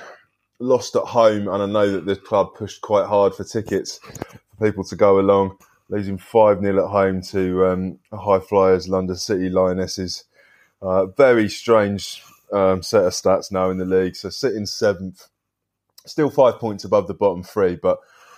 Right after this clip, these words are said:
after ten games, fifteen points, won five, drawn none, lost five. Um, yeah, I mean, I th-, it just, just need to get a bit of form back, I think. Uh, it's been, it's been a tough few weeks for him. The under eighteens, though,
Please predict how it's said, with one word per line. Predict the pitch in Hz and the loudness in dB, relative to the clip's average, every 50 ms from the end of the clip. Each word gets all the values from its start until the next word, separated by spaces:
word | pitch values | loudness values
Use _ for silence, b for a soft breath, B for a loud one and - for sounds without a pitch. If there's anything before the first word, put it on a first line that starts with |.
| b b b b - | b b b b 0
after | 117 113 - 113 | 0 0 -2 -6
ten | 98 - - 127 117 117 | -10 -6 -4 -4 -2 0
games, | 110 113 110 104 101 98 | 2 4 4 4 2 -2
fifteen | - - 120 107 - - 113 107 107 101 | -6 -8 -8 -8 -6 -4 -4 -2 -4 -4
points, | 104 117 107 98 95 - - - - - | -4 -4 -4 -6 -6 -10 -14 -10 -2 2
won | 131 139 139 120 | 2 2 2 -2
five, | - - 127 113 113 113 107 107 104 - - - - - - - | -2 2 4 6 6 6 4 2 0 -6 -14 -20 -20 -20 -18 -8
drawn | - - 107 110 104 98 | -4 -2 -2 -2 -2 -4
none, | 101 101 98 98 95 95 | -4 -4 -4 -4 -4 -4
lost | 95 95 98 104 98 - - - - | -2 0 0 0 0 0 -6 -16 -8
five. | - 92 90 87 90 90 85 - - _ _ _ _ _ _ _ _ _ _ _ _ _ - | -4 -2 0 0 0 0 -2 -6 -12 _ _ _ _ _ _ _ _ _ _ _ _ _ -6
Um, | 98 98 98 98 98 95 98 95 90 _ _ _ _ _ _ _ _ _ _ _ | -2 0 0 0 0 -2 -4 -6 -8 _ _ _ _ _ _ _ _ _ _ _
yeah, | 104 104 107 104 101 98 101 | -4 0 2 4 4 4 4
I | 95 101 | 2 0
mean, | 101 101 101 101 98 85 _ _ _ _ _ _ _ _ _ _ _ - | 0 0 -2 -4 -4 -6 _ _ _ _ _ _ _ _ _ _ _ -10
I | 104 | -8
th-, | - - - 110 | -6 -6 -6 -6
it | 117 - - - | -6 -8 -12 -14
just, | 95 87 - - - - - - - - - - - 123 139 147 143 147 139 127 | -16 -14 -14 -16 -18 -18 -16 -14 -12 -10 -10 -10 -10 -8 -6 -4 -4 -4 -4 -4
just | - 160 143 - - | -2 -2 -2 -2 -2
need | 135 113 | -4 -4
to | 98 98 | 0 2
get | 101 90 | 2 2
a | 78 | 4
bit | 92 90 | 2 0
of | 87 | 0
form | - 98 95 95 92 | 0 0 0 0 0
back, | 92 90 - - | -2 -2 -2 -4
I | 90 | -6
think. | - - 92 90 87 - - b b b b b b b b b b b - | -2 0 0 -2 -2 -4 -12 b b b b b b b b b b b -6
Uh, | 95 92 92 87 87 | -4 -2 -2 -2 -4
it's | 85 - - | -6 -6 -6
been, | 104 98 | -6 -6
it's | 90 - | -6 -6
been | - 98 95 | -8 -8 -8
a | 90 | -8
tough | 87 - 104 92 - - | -8 -8 -8 -8 -8 -8
few | - 90 90 87 | -8 -6 -4 -4
weeks | 92 90 - - | -4 -6 -6 -8
for | - - 90 90 | -8 -6 -6 -6
him. | 87 87 - _ _ - | -6 -10 -16 _ _ -16
The | 107 117 131 139 147 | -6 -2 2 2 2
under | 147 147 139 127 127 | 2 2 4 4 4
eighteens, | 123 120 117 - 131 120 120 117 104 | 4 2 2 2 0 2 2 0 0
though, | 95 107 107 113 110 | 2 4 4 4 4